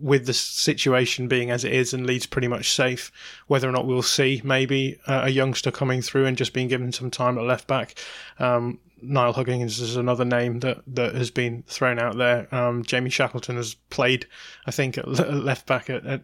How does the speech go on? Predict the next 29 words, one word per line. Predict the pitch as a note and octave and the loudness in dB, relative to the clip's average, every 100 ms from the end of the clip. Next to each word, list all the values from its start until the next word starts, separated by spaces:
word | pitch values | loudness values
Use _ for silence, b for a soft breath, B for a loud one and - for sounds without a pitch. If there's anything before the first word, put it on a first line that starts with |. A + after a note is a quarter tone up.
| - | -6
um, | B2+ A#2+ A#2 C#3 C3+ - - | -4 -2 -4 -6 -10 -12 -6
in | C#3+ B2+ | -2 2
one | C3+ | 2
of | C3 | 4
those | B2 A#2 | 2 2
games | C3 B2+ A#2 | 2 2 -2
where | B2+ B2 A2+ B B B | 0 0 0 B B B
everyone | - B2+ C3 B2 | -2 0 0 0
played | B2 C#3 B2 | 0 2 4
everywhere. | B2+ A#2+ A#2+ A#2+ A#2+ | 2 2 2 2 0
I | B2+ | -4
can't | - A#2+ | -4 -2
remember. | A#2+ A2 | -4 -2
Was | A#2+ | -2
that | B2+ | 0
Southampton? | - B2+ C3+ C3+ D#3+ | 0 0 0 0 -2
I | C3+ | -2
can't | B2+ | -4
remember. | B2 C3 A#2+ | -2 -2 -2
Who, | A2 C3+ | -4 -4
who | C3+ | -2
was | D3 C3 | 0 0
that? | C#3 - A#2+ A#2+ | -2 -2 -12 -16
Maybe | - C3+ C#3 B2+ B2+ | -12 -4 0 0 0
it | |
was | A#2 | -2
somewhere | - A#2+ A#2+ | -2 -2 0
else. | A#2+ - | -2 -2
But, | C3+ A#2+ | -2 -4